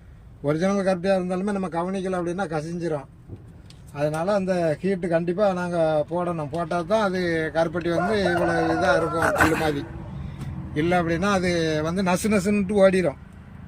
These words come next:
அதுக்காக வேண்டி இப்போ இந்த புகை போடுறதுக்காக வந்திருக்கோம். இப்போ இது இப்போ ஏற்கனவே குடோன் வந்து இருட்டா தான் இருக்கும். ஆனா லைட்டு போட்டிருப்போம். இப்போ கரண்ட் இல்ல, அதனால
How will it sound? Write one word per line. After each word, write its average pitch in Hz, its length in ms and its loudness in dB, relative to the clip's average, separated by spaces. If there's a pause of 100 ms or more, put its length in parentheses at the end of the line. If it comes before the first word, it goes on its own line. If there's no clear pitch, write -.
(800)
அதுக்காக 165 320 4
வேண்டி 175 240 2
இப்போ 175 160 -2 (600)
இந்த 160 160 -2 (200)
புகை 156 200 0
போடுறதுக்காக 165 600 0
வந்திருக்கோம். 151 400 -4
இப்போ 131 120 -10 (920)
இது 139 220 0
இப்போ 143 180 0 (880)
ஏற்கனவே 175 380 2
குடோன் 208 320 2
வந்து 208 220 0
இருட்டா 202 220 0 (100)
தான் 202 120 4
இருக்கும். 208 220 0
ஆனா 196 100 -4 (100)
லைட்டு 196 340 -2
போட்டிருப்போம். 196 520 -4
இப்போ 180 140 -6 (120)
கரண்ட் 202 360 -2
இல்ல, 190 100 -4 (140)
அதனால 185 280 -6